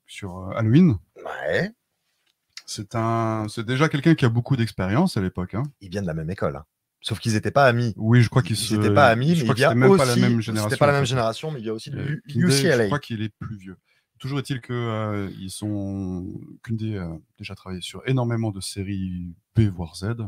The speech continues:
Speaker 1: on peut le dire, hein.
Speaker 2: Mhm.
Speaker 1: Euh, tu as cité quelques titres tout à l'heure dont j'ai déjà oublié le nom. Isa,
Speaker 2: Alors,
Speaker 1: Isa, la, <coughs> non, ça c'est après.
Speaker 2: si, euh, il va, il va faire Ilsa, gardienne du harem.
Speaker 1: Voilà, c'est ça.
Speaker 2: C'était le, le Oil Shaker, euh, dans le titre, euh,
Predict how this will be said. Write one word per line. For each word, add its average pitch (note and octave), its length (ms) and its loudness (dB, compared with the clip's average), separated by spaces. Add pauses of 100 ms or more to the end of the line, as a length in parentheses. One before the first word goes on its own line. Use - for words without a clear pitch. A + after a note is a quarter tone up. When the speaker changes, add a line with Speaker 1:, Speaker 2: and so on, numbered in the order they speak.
(260)
Speaker 1:
on F#2 40 -18
peut - 120 -20
le F2+ 60 -20
dire, G#2 200 -4
hein. A2+ 220 -4
Speaker 2:
Mhm. D2+ 220 -20 (720)
Speaker 1:
Euh, - 160 -14 (760)
tu - 140 -10
as - 20 -4
cité G#2 280 -6
quelques G2+ 260 -2 (180)
titres - 380 2
tout G#2+ 180 0
à A2 60 6
l'heure A2+ 160 8
dont G2 160 0
j'ai G2 140 -4
déjà G2+ 180 -4
oublié G2+ 280 -2
le G2+ 60 0
nom. B2 80 0
Isa, B2 220 4
Speaker 2:
Alors, B2+ 260 10
Speaker 1:
Isa, C3 300 0
la, B2 380 6
<coughs> - 60 -14
non, B2+ 120 0
ça B2 100 -6
c'est A2 120 -10
après. F#2+ 300 -12
Speaker 2:
si, A3+ 120 -4 (120)
euh, C3 800 6
il B2+ 160 -6
va, B2+ 140 -2
il A#2+ 100 -8
va A2 80 -4
faire B2+ 160 -10
Ilsa, A#2+ 460 -6
gardienne A#2+ 380 -4
du G#2 120 -4
harem. G2+ 400 0
Speaker 1:
Voilà, F2+ 200 -4
c'est - 120 -14
ça. E2+ 180 -16 (140)
Speaker 2:
C'était - 440 -6
le, F2+ 240 0
le F2+ 240 -2
Oil D3+ 200 2
Shaker, G2 600 -6
euh, D#2 560 -6
dans D2+ 100 -12
le D2+ 60 -12
titre, - 340 -18
euh, D2 240 -8